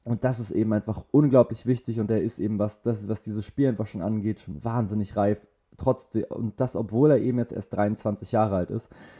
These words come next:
Er ist jetzt schon relativ lange mit in der Liga, weil er eben einfach schon so früh gedraftet wurde, nämlich mit neunzehn.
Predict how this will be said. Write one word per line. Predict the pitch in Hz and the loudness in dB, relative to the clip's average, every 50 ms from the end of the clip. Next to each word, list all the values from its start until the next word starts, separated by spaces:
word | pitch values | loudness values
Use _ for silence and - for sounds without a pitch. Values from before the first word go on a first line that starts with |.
| - - | -12 -4
Er | - 104 120 | 0 2 2
ist | 165 160 - | 2 2 0
jetzt | 151 139 | -4 -4
schon | - 139 131 | -2 2 2
relativ | 131 120 - 110 117 | 2 2 0 -2 -2
lange | 123 131 147 143 | -2 -2 0 0
mit | 131 117 - | -2 -2 -2
in | 107 117 | -2 0
der | 117 113 | 0 0
Liga, | 113 117 113 127 123 120 - - - - _ _ _ _ _ _ _ _ - | 0 0 0 0 0 -2 -4 -12 -20 -20 _ _ _ _ _ _ _ _ -6
weil | 104 117 113 120 | 0 2 4 4
er | 120 107 82 | 6 4 4
eben | 110 120 | 2 2
einfach | 110 110 101 110 107 | 0 0 0 -2 -4
schon | - 117 98 | -4 -4 -6
so | 104 | -6
früh | 98 - - 110 | -6 -6 -6 -6
gedraftet | 92 98 90 117 117 123 - - 104 - | -4 -2 2 2 2 2 0 -4 -6 -2
wurde, | 107 113 110 98 | 0 0 2 2
nämlich | 101 107 101 - | 0 -2 -4 -8
mit | - - | -8 -4
neunzehn. | 90 101 104 107 110 - - 110 98 | 0 2 2 2 2 0 0 -2 -2